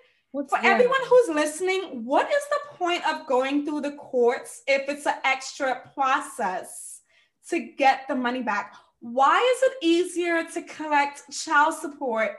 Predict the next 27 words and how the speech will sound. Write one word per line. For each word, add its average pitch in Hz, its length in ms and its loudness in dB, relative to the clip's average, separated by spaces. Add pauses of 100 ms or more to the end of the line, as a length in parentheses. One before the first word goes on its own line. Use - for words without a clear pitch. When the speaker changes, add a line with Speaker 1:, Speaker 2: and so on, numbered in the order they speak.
(440)
Speaker 2:
and 269 240 0
more 285 300 2
complicated 294 1120 0
to 294 100 -10
collect 269 580 -2
money 240 720 -2 (220)
from 285 200 -2
people 294 380 -4
who 311 340 -4
owe 269 260 2
you 254 180 -4
money? 214 320 -4
It's 302 160 -10
like, 480 100 -2 (220)
it's - 120 -10
just, 508 180 -14
it's - 180 -10
the 262 80 -12
dumbest 359 340 -2
thing. 370 320 -6 (500)
I 453 180 0
was - 40 -12
like, 466 520 -2
"Is 415 60 -4
this 571 140 -6 (160)
a - 20 -2
New 381 140 2